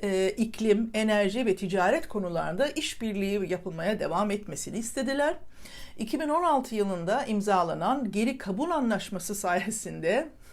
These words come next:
iki bin yirmi beş yılında Avrupa'ya kaçak girmek isteyen yabancıların sayıları yüzde otuz üç düştüğünü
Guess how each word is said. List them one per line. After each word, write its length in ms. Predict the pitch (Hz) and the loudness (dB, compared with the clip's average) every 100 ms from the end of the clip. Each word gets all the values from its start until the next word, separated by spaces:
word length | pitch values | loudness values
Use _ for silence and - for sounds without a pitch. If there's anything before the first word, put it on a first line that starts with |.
| - - - - - | -18 -16 -14 -4 -4
iki 260 | - 208 302 | -4 0 2
bin 120 | 277 | 4
yirmi 340 | 262 247 240 226 | 4 4 2 2
beş 260 | 302 - | 0 0
yılında 480 | 196 170 165 233 - | 0 0 2 2 4
Avrupa'ya 500 | 202 240 247 233 202 | 4 2 0 0 0
kaçak 420 | 202 196 311 302 | -4 0 0 0
girmek 360 | - 196 180 180 | -2 -2 -2 -4
isteyen 420 | 185 - 175 175 | -6 -2 -2 2
yabancıların 600 | 180 180 180 170 170 196 | 2 2 2 0 -2 -2
sayıları 460 | 233 190 156 160 208 | -2 -2 -2 0 0
yüzde 420 | 190 214 208 202 | 0 2 2 0
otuz 380 | - 233 233 202 | -2 -4 -2 2
üç 320 | 302 302 - | 0 0 -4
düştüğünü 680 | 196 202 - 185 156 165 294 | -4 -4 -4 -4 -2 -2 -4